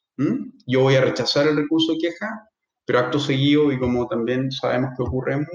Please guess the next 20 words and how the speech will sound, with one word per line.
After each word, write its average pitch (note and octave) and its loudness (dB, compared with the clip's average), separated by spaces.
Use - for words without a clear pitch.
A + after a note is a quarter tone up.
mu-, D3 -2
en B2+ 0
muchas C#3+ 0
oportunidades, D#3+ 0
de F3 -2
acuerdo D3 2
a C#3+ 2
las C3+ -2
facultades C3+ 0
del C#3+ 0
Código D3 2
Orgánico D3 2
del C#3+ 2
artículo D3 -4
quinientos C#3 -4
cuarenta C3+ -2
y D3 0
uno, D#3+ 0
va F3+ 2
y E3+ 0